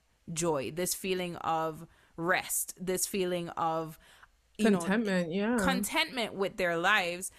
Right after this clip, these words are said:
Speaker 1: And the reason that we're all seeking that is because we're all burnt the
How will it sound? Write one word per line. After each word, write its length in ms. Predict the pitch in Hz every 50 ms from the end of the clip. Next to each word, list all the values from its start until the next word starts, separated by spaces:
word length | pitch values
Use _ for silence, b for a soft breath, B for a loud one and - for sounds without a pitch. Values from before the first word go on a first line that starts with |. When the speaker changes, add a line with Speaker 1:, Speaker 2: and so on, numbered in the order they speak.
| B B B B B
Speaker 1:
And 200 | - 202 208 208 202
the 60 | 196
reason 480 | 190 190 202 226 269 302 294 277 240 208
that 120 | 180 135
we're 140 | 135 180 -
all 260 | - - 175 170 175 170
seeking 640 | - - - - 285 349 392 - 302 269 214 226 185
that 340 | 156 147 175 165 - - B B B B B B
is 200 | 226 220 214 202
because 400 | 208 233 214 262 285 269 240 226
we're 100 | 220 202
all 280 | - 226 233 233 240 233
burnt 420 | 196 175 165 - 196 214 262 269 - - 196 175
the 200 | 190 180 170